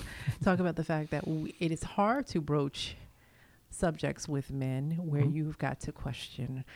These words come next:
Speaker 2: or, um, ask or try to correct a behavior,
Speaker 1: Right.
Speaker 2: um, without, again, the man being defensive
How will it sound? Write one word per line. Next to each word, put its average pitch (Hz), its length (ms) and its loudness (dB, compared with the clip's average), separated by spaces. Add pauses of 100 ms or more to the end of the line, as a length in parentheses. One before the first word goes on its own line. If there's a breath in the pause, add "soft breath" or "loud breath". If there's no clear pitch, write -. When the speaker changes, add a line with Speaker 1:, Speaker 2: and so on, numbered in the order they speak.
(340 loud breath)
Speaker 2:
or, 143 500 -4
um, 143 400 -8 (120)
ask 160 480 -6
or 160 160 2
try 165 280 2
to - 180 -10
correct 175 500 -6
a 160 120 2
behavior, 151 760 4 (120)
Speaker 1:
Right. 113 140 4 (300 loud breath)
Speaker 2:
um, 156 380 -4
without, 156 560 2
again, 165 320 4
the 151 80 0
man 147 320 2
being 143 220 0
defensive 156 420 -2